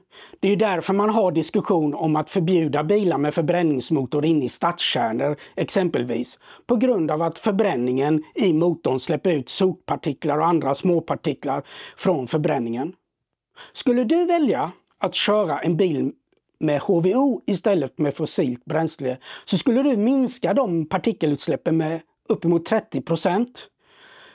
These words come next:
Och det gör du för att, eh, H V O har en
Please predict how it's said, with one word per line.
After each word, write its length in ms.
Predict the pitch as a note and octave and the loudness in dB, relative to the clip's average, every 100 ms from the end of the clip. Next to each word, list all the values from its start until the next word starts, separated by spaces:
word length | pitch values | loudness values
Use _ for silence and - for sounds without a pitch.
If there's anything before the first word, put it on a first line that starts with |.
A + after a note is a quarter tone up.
| _ _ _ _ | _ _ _ _
Och 120 | - | -2
det 140 | F3 B3+ | 2 2
gör 280 | C#4 A#3+ D#3+ | 4 2 2
du 260 | E3 E3+ - | 0 -2 -6
för 340 | - F#3 F3+ | -2 0 0
att, 420 | F#3+ E3+ - _ F#3+ | -2 -2 -6 _ 0
eh, 320 | D#3+ E3+ D#3 | 2 2 2
H 200 | A#3+ G3 | 0 2
V 180 | A#3 G3 | 4 2
O 240 | A#3 - _ | 0 -4 _
har 260 | - G#3 | -2 0
en 120 | D#3+ | -2